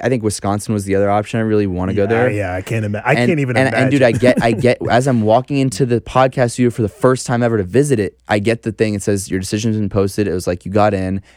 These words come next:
Speaker 1: And then they also, like, gave me, like, a merit scholarship. That I don't know what I got. My mom still is trying to figure it out. She's like,
Speaker 2: I'm not
Speaker 1: I
Speaker 2: surprised.
Speaker 1: no, well,
Speaker 2: <laughs>
Speaker 1: ma-, but, like, but I, on paper, I'm not that great of a student. Like, it was, whatever. And I just, and I, like, I really started, like, tearing up 'cause I was like,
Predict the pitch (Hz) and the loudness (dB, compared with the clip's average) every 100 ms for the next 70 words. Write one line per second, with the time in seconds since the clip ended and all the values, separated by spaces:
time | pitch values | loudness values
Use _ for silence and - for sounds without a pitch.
0 | _ - 107 120 135 131 113 110 107 - | _ -2 2 4 4 4 2 2 0 0
1 | 101 92 101 107 98 87 90 95 92 - | -2 0 -2 0 -2 -2 -2 -2 -2 0
2 | 104 107 104 90 90 90 82 64 55 50 | 0 0 -2 -2 -2 -2 -4 -8 -8 -8
3 | 65 - 101 98 98 95 92 90 95 87 | -10 -4 -2 0 -2 -2 -4 -2 -4 -6
4 | 85 82 76 - 95 87 87 87 - 104 | -4 -4 -4 -6 -10 -4 -4 -4 -6 -2
5 | 117 107 69 - 69 71 113 147 233 202 | 0 -2 -4 -8 -12 -6 0 2 4 4
6 | 165 127 131 151 127 143 143 139 113 - | 4 2 0 -2 -2 -2 2 2 0 -8
7 | _ _ _ 101 113 - 123 - 127 - | _ _ _ 0 0 0 -2 0 0 0
8 | 127 123 95 104 - 92 98 107 104 92 | -2 0 0 -2 -2 -2 0 0 0 -2
9 | - - - 107 - 107 170 185 - - | -6 -4 0 -2 -4 2 6 6 2 -2
10 | 151 131 - - - - - - _ 135 | 0 0 0 -10 -20 -20 -20 -20 _ 2
11 | 131 127 120 117 - 123 120 120 - 127 | 4 2 -2 -4 0 2 4 2 2 2
12 | 156 185 170 123 95 - 110 101 123 - | 2 2 2 2 0 0 0 2 0 -2
13 | - 107 104 95 | 0 0 0 -4